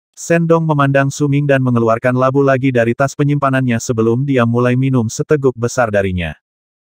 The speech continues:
"Kami masih belum bertukar pukulan ketiga kami. Apakah kamu masih ingin bertarung?" Sen meletakkan labu itu dan mulai tertawa terbahak-bahak. Tentu saja, Su Ming juga tertawa terbahak-bahak. Saat mereka bertemu satu sama lain,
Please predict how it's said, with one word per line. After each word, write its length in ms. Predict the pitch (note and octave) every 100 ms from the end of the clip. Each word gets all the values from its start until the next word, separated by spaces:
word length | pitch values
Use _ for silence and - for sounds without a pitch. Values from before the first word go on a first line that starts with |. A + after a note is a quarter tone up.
| _ -
"Kami 240 | D#3+ F3
masih 320 | D#3+ C#3+ E3
belum 240 | C#3+ C#3+ D#3+
bertukar 480 | C#3+ C3 B2+ C3
pukulan 400 | B2+ B2+ C#3 C3+
ketiga 480 | B2+ C#3+ D3 C#3 A#2+
kami. 320 | A#2 G2 F2 D#2 _ _ -
Apakah 400 | D#3+ D#3 D3+ E3+
kamu 320 | D3+ C#3+ D#3
masih 400 | C#3 C3 C#3 C#3
ingin 240 | C#3 D3
bertarung?" 560 | C#3 C3 A#2+ G#2 F#2 D#2+ - _ _
Sen 320 | - - F#3+
meletakkan 480 | F#3+ D#3+ D3 C3+ D3
labu 320 | C#3 C3 C3+
itu 240 | C3+ D3 D3
dan 160 | B2+
mulai 240 | A#2+ B2 C3
tertawa 480 | C3+ B2+ C3 C#3
terbahak-bahak. 800 | B2 C3 A#2 A#2 A#2+ A2 F#2+ F2 - _ _ _ _
Tentu 240 | E3+ E3 F3
saja, 480 | - C#3 A2+ F#2 - _
Su 240 | - E3+
Ming 240 | F3 D3+ C#3
juga 240 | C#3+ C#3+
tertawa 400 | C#3 C3+ B2+ C3+
terbahak-bahak. 880 | C3+ C#3 C3 C3+ D3 B2+ G#2+ F#2+ E2+ _ _ _
Saat 320 | - D3+ E3+
mereka 320 | F3 D3+ C#3 C#3+
bertemu 400 | C3 C3 C3 C#3+
satu 240 | C3+ C3+
sama 240 | - C3
lain, 400 | A#2+ A2 F#2+ G#2+